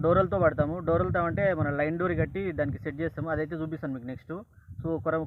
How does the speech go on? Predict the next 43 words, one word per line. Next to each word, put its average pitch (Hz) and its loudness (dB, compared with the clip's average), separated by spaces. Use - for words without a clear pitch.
కొరమాటలు 170 2
అయితే 180 -4
పట్టడానికనే 156 0
వచ్చినాము - -4
ఈరోజు. 151 -4
చూడాలి 175 4
ఫిషింగ్ 165 -2
అవుతుందో 156 -2
లేదో. 156 -8
So 143 -6
ఫిషింగ్ 180 -4
అయిన 175 -2
తర్వాత 175 -2
మళ్ళీ 165 0
మీకు 143 -4
వీడియో 156 0
చేసి 143 -8
చూపిస్తాను. 127 -8
ఈరోజు 190 0
వచ్చేసి 190 -4
మనం 170 -2
అయితే 170 -4
స్నేక్ 170 -6
హెడ్ 175 2
ఫిష్ 165 -10
పెట్టుకోవడానికి 160 -4
వచ్చినాం 147 -10
ఇక్కడికి 123 -14
అయితే. 139 -10
కొత్త - -10
ప్లేస్కి 156 -6
వచ్చినాం, 135 -10
ఇక్కడ 117 -8
ఒక 113 -16
వే-, 120 -10
ప్లేస్కి 143 -6
వచ్చి 139 -12
అయితే 123 -8
వచ్చినాము. 131 -12
So 165 -10
దానికోసం 175 -2
అయితే 185 0
మనం 170 -6